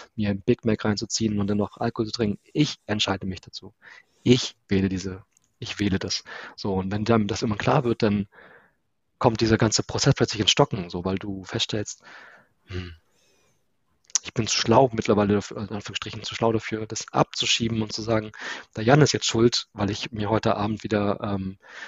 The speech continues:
ein Big Mac reinziehe, was ich gar nicht mehr essen würde, aber wenn ich, ähm, sagen wir mal,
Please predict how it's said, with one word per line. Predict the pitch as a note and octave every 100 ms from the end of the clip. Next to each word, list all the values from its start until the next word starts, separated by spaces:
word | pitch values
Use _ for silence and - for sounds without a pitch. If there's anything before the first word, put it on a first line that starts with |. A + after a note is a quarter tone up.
| -
ein | -
Big | C3 -
Mac | A#2+ G#2+
reinziehe, | G#2+ - A2+ A2+ A#2 - _ _
was | A#2+ A#2 B2
ich | G#2+
gar | G#2
nicht | G2+
mehr | A#2
essen | -
würde, | G2+ G#2 G2+
aber | G2+ G2
wenn | G2+
ich, | G#2 -
ähm, | G#2 G2 -
sagen | - G#2+
wir | G#2
mal, | G#2 G#2